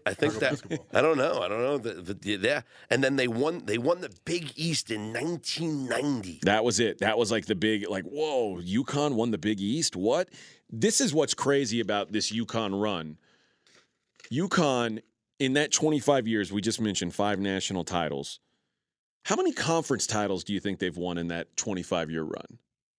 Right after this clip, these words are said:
Speaker 2: At least
Speaker 1: Since,
Speaker 2: five.
Speaker 1: wait, since
Speaker 2: Ten?
Speaker 3: It's five. The
Speaker 2: Really?
Speaker 3: same amount.
Speaker 1: Yeah.
Speaker 2: Wow.
Speaker 3: Like, you
Speaker 1: So wait,
Speaker 3: think
Speaker 1: do they win the national championship whenever they win the conference,
Speaker 3: No,
Speaker 1: or no?
Speaker 3: they didn't win the
Speaker 1: Okay.
Speaker 3: conference this year.
Speaker 1: <laughs>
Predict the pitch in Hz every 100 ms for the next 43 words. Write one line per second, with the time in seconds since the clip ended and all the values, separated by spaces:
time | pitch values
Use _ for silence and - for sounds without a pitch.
0 | _ _ _ _ _ 120 165 110 107 120
1 | 127 107 - - 131 165 190 - 247 269
2 | 202 113 175 180 170 240 277 269 311 202
3 | - 104 104 - _ _ _ 196 196 -
4 | 190 - - 208 202 185 294 294 131 131
5 | 147 139 135 131 127 127 127 131 120 123
6 | 120 117 117 107 117 147 147 202 277 226
7 | 208 185 214 226 175 226 247 208 339 -
8 | - - 135